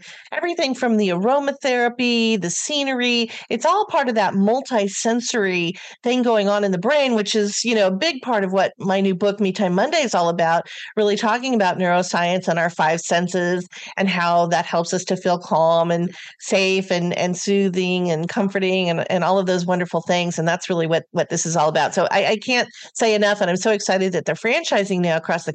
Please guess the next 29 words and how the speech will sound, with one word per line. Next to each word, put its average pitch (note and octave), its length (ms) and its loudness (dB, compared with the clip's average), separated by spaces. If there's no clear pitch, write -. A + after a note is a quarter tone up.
country F3+ 240 -2
because E3 380 -4
they E3+ 120 0
don't, G3+ 220 2
you G3 60 0
know, G3 80 4
they G3 80 2
started C4 260 2
in A#3 60 0
San A#3 200 0
Diego A3 320 2
near G3 200 2
me, B3 200 0
but F#3+ 160 0
now G3 160 2
they F#3+ 140 0
can F3+ 320 0
be F3 140 0
seen F3 380 -2
all F3 200 0
over D#3+ 500 0
the E3+ 80 -4
country, E3 420 -4
which C#3 200 -4
is E3 160 -4
really, E3 540 -2
really E3 300 -2
terrific. D#3+ 540 0
So C4 460 2